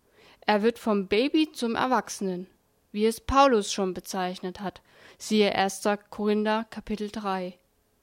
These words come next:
Ich finde es wichtig, wenn dir etwas während des Gottesdienstes klar wird, nach der Predigt zum Pastor zu gehen und ihn drauf anzusprechen.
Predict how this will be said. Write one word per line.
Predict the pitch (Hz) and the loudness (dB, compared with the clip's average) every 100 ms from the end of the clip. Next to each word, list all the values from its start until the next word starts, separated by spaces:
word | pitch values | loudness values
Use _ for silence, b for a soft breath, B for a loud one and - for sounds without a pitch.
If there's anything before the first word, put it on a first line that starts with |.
| _ _ b b b b - | _ _ b b b b -4
Ich | 226 - | -4 4
finde | 254 269 | 6 6
es | 247 220 | 4 2
wichtig, | 277 - 240 247 240 b b b b b b _ - | 2 2 2 2 0 b b b b b b _ -2
wenn | 214 233 247 - 220 - | 2 4 2 0 -10 -2
dir | 226 226 220 247 | 2 4 4 0
etwas | - 233 220 214 | 2 0 2 2
während | 233 247 220 | 2 2 0
des | 208 - - | -4 -4 0
Gottesdienstes | 247 233 - 226 208 - 185 - | 0 0 -2 -2 -2 -6 -10 0
klar | 240 269 220 | 2 2 2
wird, | 220 - b b b | 0 -2 b b b
nach | 220 254 | 0 2
der | - 254 | 2 0
Predigt | 247 220 233 233 - | 2 2 2 0 -4
zum | - 214 | -4 -2
Pastor | 226 254 - 220 | 0 0 0 -4
zu | 208 196 | -4 -6
gehen | 208 208 240 | -2 0 0
und | 208 208 | -4 -6
ihn | 208 | -8
drauf | - 220 226 - | -4 -4 -2 0
anzusprechen. | 269 254 214 - 185 180 185 | 2 0 -4 -4 -4 -4 -10